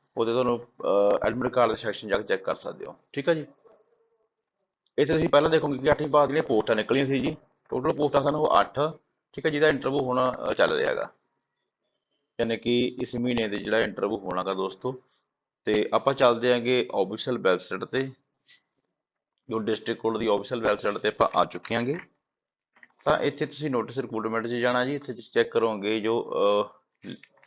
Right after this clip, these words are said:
ਆ ਦੇਖੋ ਪਬਲਿਕ ਨੋਟਿਸ ਤੇ ਕਲਿੱਕ ਕਰਾਂਗੇ ਆਪਾਂ। ਇਹ ਹੁਣ ਆਪਾਂ ਨੇ ਆਫੀਸ਼ੀਅਲ ਨੋਟੀਫਿਕੇਸ਼ਨ ਡਾਊਨਲੋਡ ਕਰ ਲਿਆ ਜੀ, ਟੋਟਲ ਅੱਠ ਪੋਸਟਾਂ ਸਨ ਜੀ, ਆ ਦੇਖੋ।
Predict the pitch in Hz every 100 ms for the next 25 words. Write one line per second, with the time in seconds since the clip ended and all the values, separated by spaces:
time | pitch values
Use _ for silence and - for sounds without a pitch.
0 | - 90 92 - 101 101 104 104 - -
1 | 110 - 92 - 98 104 110 - 160 -
2 | _ _ _ - - - 151 147 147 143
3 | 143 139 117 123 147 131 117 123 113 101
4 | 107 120 104 - - - - _ _ _
5 | _ _ - 117 135 117 - 104 - 113
6 | 123 131 - - 92 -